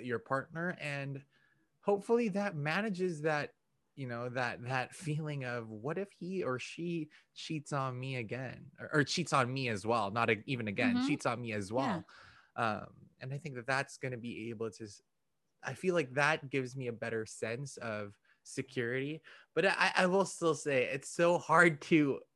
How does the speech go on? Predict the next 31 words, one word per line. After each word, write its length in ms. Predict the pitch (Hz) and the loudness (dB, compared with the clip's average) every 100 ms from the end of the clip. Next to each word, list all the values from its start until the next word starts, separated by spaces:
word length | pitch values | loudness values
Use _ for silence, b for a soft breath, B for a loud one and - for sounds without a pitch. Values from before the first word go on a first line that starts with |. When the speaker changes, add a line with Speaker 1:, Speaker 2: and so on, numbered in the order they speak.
| _ _ 143 | _ _ -8
Speaker 2:
It's 120 | 139 151 | -2 4
hard. 180 | 226 | 6
Speaker 1:
blindly 440 | 190 208 185 165 156 | 6 6 4 2 0
trust 580 | - 147 120 - - - | 0 0 0 -4 -12 -4
somebody 420 | 156 135 131 127 | -2 2 2 0
who 140 | 123 131 | 0 -2
Speaker 2:
Yeah. 100 | 139 | 0
Speaker 1:
you 140 | 139 | 0
know 360 | 127 120 123 113 | 2 2 2 0
has 300 | 117 117 113 | 0 0 -2
the 80 | |
capability 640 | - 135 127 113 117 113 113 | -6 -4 -4 -2 -2 -2 -6
to 100 | 120 | -8
disregard, 920 | 104 120 - 120 101 104 104 101 104 - _ _ _ _ _ _ | -6 -8 -4 -4 -2 -2 -2 -4 -8 -14 _ _ _ _ _ _
you 120 | 117 | -6
know, 320 | 110 101 95 B B - | -2 -2 -4 B B 2
Speaker 2:
But, 380 | 269 311 269 - - | 6 8 8 4 0
but 180 | 262 247 | 6 8
Speaker 1:
the 20 | |
Speaker 2:
at 180 | 311 - | 8 8
the 60 | |
end 140 | 269 254 | 8 6
of 80 | |
the 80 | 214 | 4
Speaker 1:
communication. 340 | 190 143 110 185 | 4 2 0 -6
Speaker 2:
day, 0 | - _ _ _ - | -16 _ _ _ -4
you, 440 | 214 285 277 233 | 4 6 8 6
you 180 | 233 277 | 8 10
knew 220 | 226 185 | 10 8
this, 560 | 143 - - - - - | 4 -4 -8 -18 -20 -6
that 280 | - 185 | 6 8